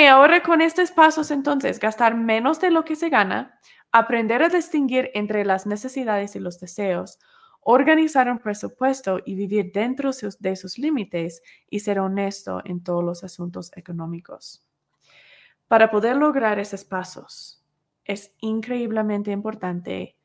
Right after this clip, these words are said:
que pongan primero sus finanzas juntos. Ese es el reto más grande. Cuando trabajo con clientes, muchas veces dicen, y, y generalmente es la mujer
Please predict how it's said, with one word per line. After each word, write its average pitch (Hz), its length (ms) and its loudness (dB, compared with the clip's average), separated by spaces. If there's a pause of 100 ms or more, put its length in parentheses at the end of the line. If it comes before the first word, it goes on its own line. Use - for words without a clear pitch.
(260)
que 190 140 -2
pongan 196 380 -2
primero 190 640 -2
sus - 840 -8
finanzas 180 640 -8
juntos. - 880 -14 (600)
Ese 214 280 -4
es 214 160 -4
el 220 100 -4
reto 196 360 -4
más 185 260 -6
grande. 190 600 -12 (600)
Cuando 220 260 6
trabajo 220 480 4
con 240 200 -2
clientes, 226 880 0 (500)
muchas 240 800 2
veces 269 640 0
dicen, 226 800 -4 (100)
y, - 220 -4
y 277 40 4
generalmente 349 640 4
es 311 140 -4
la 233 120 0
mujer 254 600 0